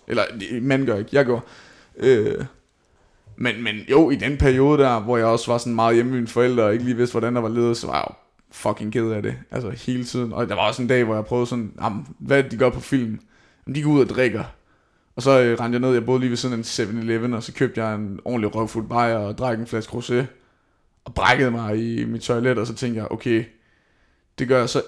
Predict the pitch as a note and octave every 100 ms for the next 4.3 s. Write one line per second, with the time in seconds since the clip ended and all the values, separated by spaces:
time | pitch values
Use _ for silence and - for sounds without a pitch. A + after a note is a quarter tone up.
0 | - F3+ - A2 E2+ D#2+ E2+ F2 D3+ F2
1 | C3 - - G#2 F#2+ - - A#2 A2 G2+
2 | A2 A#2+ A#2+ A#2 A#2 A#2 A#2+ - A2 A#2+
3 | G#2 A#2 G#2+ A#2 A#2 G#2+ B2 B2 A#2+ A#2+
4 | A#2 A#2+